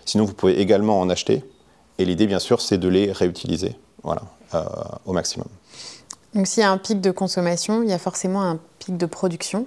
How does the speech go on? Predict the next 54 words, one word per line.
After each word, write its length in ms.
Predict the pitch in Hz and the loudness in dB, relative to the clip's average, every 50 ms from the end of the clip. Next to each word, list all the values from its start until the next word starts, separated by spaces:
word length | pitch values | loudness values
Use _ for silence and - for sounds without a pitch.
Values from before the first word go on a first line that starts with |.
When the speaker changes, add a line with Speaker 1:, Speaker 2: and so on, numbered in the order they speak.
| - - | -6 -6
Speaker 2:
à 40 | 170 | -4
un 120 | 165 160 | -2 0
Speaker 1:
Mhm. 60 | 165 | 0
Speaker 2:
moment. 200 | 160 160 175 202 | 0 0 -2 -2
Speaker 1:
Mhm. 480 | 226 - - - - - - - - - - - | -4 -6 -10 -18 -18 -18 -16 -14 -16 -14 -6 -2
Speaker 2:
Euh, 320 | 180 170 165 160 160 160 156 - | 0 0 2 0 0 -2 -4 0
quel 160 | - 185 185 | 0 2 4
est 80 | 185 185 | 4 2
l'impact 460 | 185 185 185 185 185 208 202 196 180 | 2 2 0 0 0 0 0 0 -2
de 60 | 180 | -4
ce 140 | 175 - 180 | -4 -4 -4
pic 200 | 170 - - 170 | -6 -6 -8 -6
de 100 | 165 170 | -6 -6
production ? 460 | 160 - - 170 160 - - - 165 - - _ - - - | -6 -4 -6 -6 -6 -6 -10 -16 -16 -18 -16 _ -18 -8 2
Speaker 1:
Ben, 140 | - 117 110 | 4 6 6
en 40 | 110 | 6
fait, 320 | 110 - 147 147 - - - - | 6 6 6 4 2 -4 -10 -8
ça 220 | - - - 110 | -8 2 4 6
revient, 380 | 98 98 107 113 113 113 113 107 | 6 6 4 4 4 4 4 2
ça 180 | 95 - - 98 | 0 4 4 4
revient 100 | 98 107 | 4 6
à 100 | 117 110 | 4 2
ce 80 | 107 - | 2 0
que 80 | - 95 | 0 0
j'ai 100 | 101 90 | 2 2
dit 140 | 87 110 | 2 0
tout 140 | - - - - | 0 -2 2 4
à 80 | 104 | 6
l'heure 320 | 95 107 - - - - - | 6 6 4 2 -2 -8 -12
sur 180 | - - - 101 | -10 0 4 4
la 80 | 95 92 | 4 6
partie 260 | - 92 - - 101 | 4 0 0 0 -2
du 80 | 95 | -2
cycle 320 | - - - 107 - 110 98 | 0 0 0 2 4 4 6
de 80 | 95 | 6
vie. 220 | 98 92 110 117 - - _ _ - - - - - - - - | 4 2 2 -2 -4 -8 _ _ -20 -20 -20 -20 -20 -20 -16 -6
En 80 | - 92 | -6 0
fait, 380 | - - 107 104 - - - - | 2 2 2 2 2 -4 -2 0
la, 340 | 104 98 95 95 92 92 92 | 0 2 2 4 4 4 4
l'impact, 580 | 92 95 92 - - 113 - - - - - - | 2 2 2 4 4 4 4 2 -2 -4 -4 -2
il 140 | - 95 87 | -2 0 2
va 100 | 95 95 | 4 4
être, 220 | 95 98 - - - | 4 4 0 0 0
euh, 300 | 90 87 85 85 87 - - | 2 2 2 2 0 0 0
il, 300 | 95 92 87 85 - - | 0 0 0 -2 -2 -2
il 80 | 87 | 0
va 80 | 87 92 | 2 2
être, 140 | 95 92 - | 2 2 -2
ça 260 | - - - - 95 | -6 -8 -2 0 0
va 40 | 92 | 2
être 100 | - 95 | 2 2
un 80 | 92 | 0
impact 340 | 92 85 - 101 - - 92 | 2 2 2 2 2 2 0
chimique, 640 | - - - 95 95 98 104 104 - - - - | 0 0 -2 0 0 2 0 0 -2 -8 -12 -12